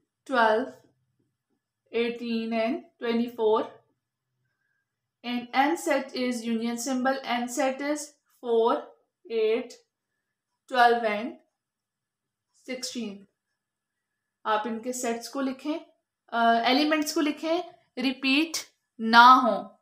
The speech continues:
मैं आपको बार बार ये चीज़ बता रही हूँ, यूनियन में कोई भी एलिमेंट रिपीट नहीं होना चाहिए।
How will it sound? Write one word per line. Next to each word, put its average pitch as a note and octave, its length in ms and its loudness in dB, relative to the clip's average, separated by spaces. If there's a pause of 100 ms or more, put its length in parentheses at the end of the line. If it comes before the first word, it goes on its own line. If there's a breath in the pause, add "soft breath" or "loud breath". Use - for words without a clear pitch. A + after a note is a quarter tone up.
मैं A3+ 80 -2
आपको A#3 280 4
बार A3+ 220 8
बार C#4 180 4
ये D#4 100 -2
चीज़ B3 240 -8
बता A3+ 280 4
रही A3+ 120 2
हूँ, C4 100 0
यूनियन B3+ 420 0
में B3+ 260 -2
कोई C#4 240 0
भी D#4 120 0
एलिमेंट A#3 440 2
रिपीट A#3+ 500 -6
नहीं C#4 380 2
होना A3+ 260 0
चाहिए। G3+ 480 -10